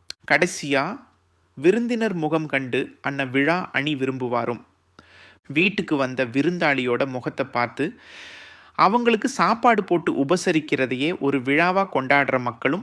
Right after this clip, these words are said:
அயோத்தியில இருந்தாங்களாம். உபசரிப்புக்குன்னே ஒரு தனி இடம் கொடுத்த ஊர் அது. இந்த நாலு விஷயத்தையும் கம்பர் சொல்லும்போது,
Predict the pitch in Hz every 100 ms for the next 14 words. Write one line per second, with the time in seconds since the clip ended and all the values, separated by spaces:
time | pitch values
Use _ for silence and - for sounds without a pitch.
0 | - 131 147 151 143 123 123 127 120 117
1 | 104 - _ _ _ _ - 139 170 170
2 | 156 139 131 - 131 147 247 - 139 143
3 | - 139 160 202 202 131 131 143 151 139
4 | 139 160 139 123 135 143 - 127 123 -
5 | - _ _ _ _ _ _ _ _ -
6 | - - _ 156 147 131 143 202 214 143
7 | - 180 170 156 147 139 131 131 151 143
8 | 135 131 139 120 113 131